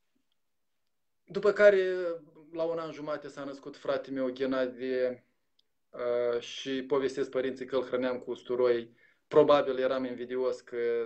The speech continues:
deja dragostea părinților mei s-a înjumătățit față de mine. Uh, și după care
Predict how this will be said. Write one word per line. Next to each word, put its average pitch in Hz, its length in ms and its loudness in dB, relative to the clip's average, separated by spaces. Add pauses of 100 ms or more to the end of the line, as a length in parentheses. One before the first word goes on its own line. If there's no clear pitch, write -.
(140)
deja 123 300 -4
dragostea 123 480 -2
părinților 120 520 -6
mei 117 180 -6
s-a 117 640 0
înjumătățit 127 720 0
față 120 320 0
de 113 180 -6
mine. 185 440 -4 (1160)
Uh, 147 440 6
și 175 160 -8
după 185 200 -2
care 175 600 0